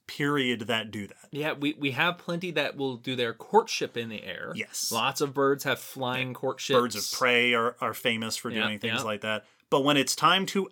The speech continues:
Speaker 1: actually copulate, they tend to land.
Speaker 2: Yes.
Speaker 1: Because of course you, yeah, uh,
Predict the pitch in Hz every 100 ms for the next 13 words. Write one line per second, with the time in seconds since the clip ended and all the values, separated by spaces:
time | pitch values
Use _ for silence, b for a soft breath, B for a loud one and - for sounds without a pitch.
0 | - 131 135 - - 156 147 131 151 175
1 | 156 123 98 90 101 - _ _ 139 147
2 | - 254 311 - 190 220 269 95 - 220
3 | 226 - - - - 196 208 - 311 330
4 | - 180 120 175 196 165 190